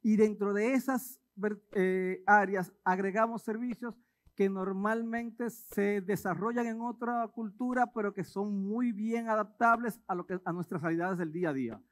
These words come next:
Hay cosas que luego vamos a ver un poquitito de eso al final para no ir muy técnico, pero que podrán ir viendo cómo vamos nosotros agregándoles valor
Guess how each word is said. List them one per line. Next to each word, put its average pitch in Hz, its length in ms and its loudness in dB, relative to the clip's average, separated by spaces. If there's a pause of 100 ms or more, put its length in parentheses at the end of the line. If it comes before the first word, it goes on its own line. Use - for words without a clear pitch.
(300)
Hay 165 140 2
cosas 185 280 0
que 175 100 -2
luego 185 220 2
vamos 185 220 -2
a 180 40 0
ver 185 200 0
un 180 120 -4
poquitito 185 540 -6
de 190 60 0
eso 180 120 -4
al 175 80 -4
final 190 300 -2
para 156 200 -4
no 151 140 -8
ir 185 140 -6
muy 185 160 -6
técnico, 220 460 -6 (500)
pero 170 180 0
que 165 120 0
podrán 165 480 0
ir 208 120 -2
viendo 214 440 -2
cómo 214 260 -2
vamos 226 360 -2
nosotros 208 460 -6
agregándoles 190 680 0
valor 226 440 0